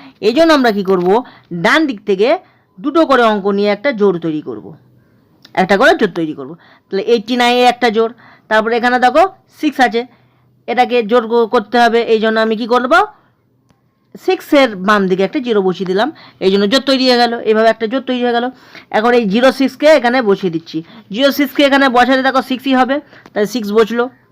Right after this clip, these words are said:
এখন এই সিক্সটাকে কি করব, এই এইটটি নাইনের সঙ্গে যোগ করে এখানে বসাবো। এইটটি নাইনের সঙ্গে যোগ, যোগ করে বসালে কত হবে, নাইনটি ফাইভ। এখন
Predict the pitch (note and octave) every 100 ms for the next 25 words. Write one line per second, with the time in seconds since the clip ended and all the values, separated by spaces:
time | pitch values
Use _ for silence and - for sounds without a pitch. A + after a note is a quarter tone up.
0 | _ _ _ _ - _ _ - - _
1 | - C#4+ C4 G3 G#3 _ _ - G#3 -
2 | D#4+ E4 D4 B3+ A3 F#3+ F3+ B3 F#4 -
3 | - _ _ - F#3+ G3+ A3 G#3+ C#4+ C4
4 | G#3+ G3+ F#3+ F#3+ G3 B3+ D#4 C4 - F#3+
5 | G3+ E4+ G#4 _ _ G3 G3 A3 - B3
6 | F4+ - _ - F3+ F#3 F#3 E3 E3 D3+
7 | D3+ - _ _ - A3 C4+ C4 C4 C4+
8 | C4+ C4 A#3 A#3 - - A3 G#3 A3+ A#3+
9 | B3 A#3 A#3 B3 A#3+ A3+ A#3 A#3 A#3+ B3+
10 | - _ _ _ _ _ _ G3+ G#3 G#3+
11 | B3+ F#4 - _ _ _ - C4 C4 C4
12 | - _ _ _ _ _ - - _ -
13 | _ - A#3+ - D#4 A#3+